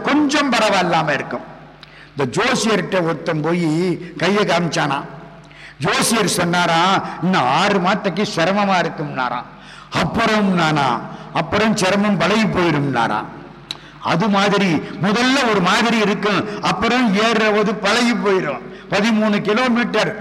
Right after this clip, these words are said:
நம்ம கூட ஒரு நாய் வந்துகிட்டே இருக்கு, அந்த கடப்பாறைப்படி வரைக்கும் வந்து நிக்குது. எங்களுக்கு ஆச்சரியம், யாரோ சித்தர்கள் வென பாக்கி இருந்து நாயா பிறந்து அங்க சுத்திக்கிட்டு இருக்கான். ஆச்சரியமா இருக்கும்.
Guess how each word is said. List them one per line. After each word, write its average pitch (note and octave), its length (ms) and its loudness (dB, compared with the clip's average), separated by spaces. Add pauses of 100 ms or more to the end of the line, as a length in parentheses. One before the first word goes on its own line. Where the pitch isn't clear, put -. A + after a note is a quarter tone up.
(160)
நம்ம D#3+ 200 -2
கூட G#3+ 260 0
ஒரு F3+ 180 2
நாய் E3+ 360 2
வந்துகிட்டே F3 500 0
இருக்கு, D3+ 280 -2 (600)
அந்த D3 160 -2 (320)
கடப்பாறைப்படி G#3+ 760 0
வரைக்கும் A3+ 400 0
வந்து A3 180 0
நிக்குது. G#3 440 0 (880)
எங்களுக்கு E3 360 0
ஆச்சரியம், F3 500 0
யாரோ G#3+ 380 2
சித்தர்கள் A#3 600 -2 (800)
வென G#3 360 2
பாக்கி G#3+ 380 2
இருந்து A3+ 340 0
நாயா A3+ 420 2
பிறந்து A3 420 0
அங்க A#3 200 0
சுத்திக்கிட்டு G#3 480 -2
இருக்கான். F#3 320 -2 (800)
ஆச்சரியமா A#3 640 2
இருக்கும். G3 380 0